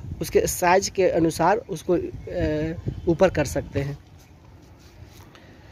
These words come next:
और तीसरा नंबर पे आता है एडेनियम की छटाई। आप जितना एडेनियम की छटाई करेंगे फ्रेंड्स, उतना ही ज़्यादा इसके कोडेक्स क्या होगा, बड़ा होते चला जाएगा।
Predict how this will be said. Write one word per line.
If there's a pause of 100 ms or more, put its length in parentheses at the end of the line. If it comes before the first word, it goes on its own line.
(120)
और
तीसरा
नंबर
पे
आता
है
एडेनियम
की
छटाई।
आप
जितना
एडेनियम
की
छटाई
करेंगे
फ्रेंड्स, (640)
उतना
ही
ज़्यादा
इसके
कोडेक्स
क्या
होगा,
बड़ा
होते
चला
जाएगा।